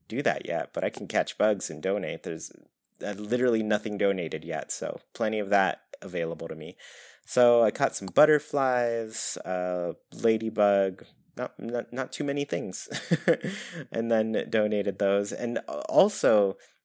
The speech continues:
while I was doing that, I ran into that empty plot, which was no longer empty. Canberra had moved in, and so I greeted her. I was like, "Yeah, I guess I'm, I'm mayor.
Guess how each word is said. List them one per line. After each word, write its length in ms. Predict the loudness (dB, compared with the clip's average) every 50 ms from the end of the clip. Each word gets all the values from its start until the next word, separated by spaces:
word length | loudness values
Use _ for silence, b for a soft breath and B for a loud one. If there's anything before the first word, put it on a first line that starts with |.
| _ _ -12
while 220 | 2 6 8 8 10
I 80 | 8
was 140 | 8 6 4
doing 240 | 2 0 0 2 2
that, 280 | 0 2 2 0 -2 -2 -2
I 120 | -2 -2
ran 320 | 0 2 2 2 2 2 0
into 520 | 0 -2 -4 -8 -6 -6 -4 -2 -2 0
that 280 | 2 2 2 2 0 -2 -4
empty 300 | -10 -12 -10 -8 -10 -10
plot, 480 | -10 0 4 6 8 8 6 4 0 -6
which 200 | -6 -6 -6 -4
was 200 | -8 -8 -6 -2
no 140 | 0 2 2
longer 400 | 2 0 -2 -4 -2 -2 -2 -2 -2
empty. 640 | -4 -4 -4 -4 -6 _ -8 -6 -6 -4 -4 -6 -6
Canberra 680 | -8 -4 -4 -4 -4 0 2 4 6 6 6 6 4 4
had 200 | 2 -2 -4 -4
moved 380 | -4 -4 -4 -4 -6 -8 -10
in, 520 | -10 -8 -4 -2 0 0 0 -2 -4 -6 -8 B B B B B B B B
and 380 | 0 2 2 2 2 0 -2 -4
so 320 | -2 2 2 4 4 4
I 200 | 4 2 0 -2
greeted 400 | -2 -2 0 0 4 4 2 0
her. 500 | 0 -2 0 2 2 2 0 -2 -6 -10 -6
I 80 | -4
was 140 | -4 -2 0
like, 220 | -2 -2 -2 -2 -4
"Yeah, 200 | -6 -4 -4 -4
I 80 | -2 -2
guess 200 | -2 -2 0 -2
I'm, 180 | -2 -2 -4 -4
I'm 220 | -4 -2 -2 2
mayor. 400 | 2 2 2 2 0 -2 -4 -8